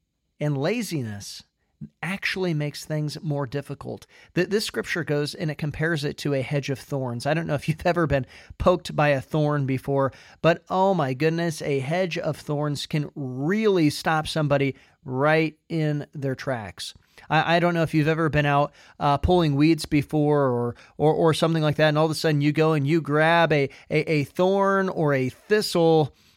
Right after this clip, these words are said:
uh, or, or <laughs> maybe it's a, uh, a, a raspberry or mulberry tree or whatnot, the ones that got the thorns on it. You go and you, you grab that and you start pulling up. Oh my goodness,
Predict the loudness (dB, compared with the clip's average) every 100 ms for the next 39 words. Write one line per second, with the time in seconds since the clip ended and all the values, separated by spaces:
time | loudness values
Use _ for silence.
0 | _ 0 2 4 4 4 4 4 2 0
1 | 0 0 -2 0 -2 -4 -4 -4 -6 -10
2 | -20 -10 -2 2 2 0 -2 -2 0 0
3 | 2 0 0 0 0 2 0 0 0 -2
4 | -2 -2 0 0 0 -2 -2 -4 -4 -6
5 | -6 -8 -6 -4 -4 -4 -4 -2 0 0
6 | -2 -4 -2 0 0 0 -2 -2 -4 -6
7 | -4 -6 -4 -4 -2 -4 -4 -2 0 0
8 | -2 -2 -4 -2 -4 -6